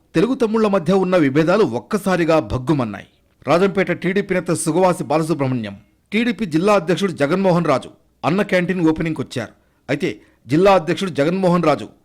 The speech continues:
రిబ్బన్ కట్ చేయడానికి ప్రయత్నిస్తూ ఉండగా సుగవాసి బాలసుబ్రహ్మణ్యం అడ్డుకున్నారు. దీంతో ఇరు వర్గాలు ఘర్షణకు దిగాయి. పరస్పర వ్యతిరేక నినాదాలతో హోరెత్తించారు. అయితే పోలీసులు పరిస్థితిని అదుపు చేశారు. బాలసుబ్రహ్మణ్యం క్యాంటీన్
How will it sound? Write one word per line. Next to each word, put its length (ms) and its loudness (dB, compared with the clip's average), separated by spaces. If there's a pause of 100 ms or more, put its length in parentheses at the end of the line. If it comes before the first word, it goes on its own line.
రిబ్బన్ 320 0
కట్ 220 -2
చేయడానికి 320 2
ప్రయత్నిస్తూ 540 -2
ఉండగా 320 0 (400)
సుగవాసి 400 2
బాలసుబ్రహ్మణ్యం 840 0
అడ్డుకున్నారు. 500 -6 (320)
దీంతో 280 4
ఇరు 280 0
వర్గాలు 320 2 (120)
ఘర్షణకు 400 -2
దిగాయి. 240 -14 (300)
పరస్పర 360 -2
వ్యతిరేక 400 0
నినాదాలతో 680 2
హోరెత్తించారు. 760 -2 (340)
అయితే 240 0
పోలీసులు 540 -2
పరిస్థితిని 520 -4
అదుపు 360 -4
చేశారు. 320 -6 (280)
బాలసుబ్రహ్మణ్యం 760 -2
క్యాంటీన్ 440 -2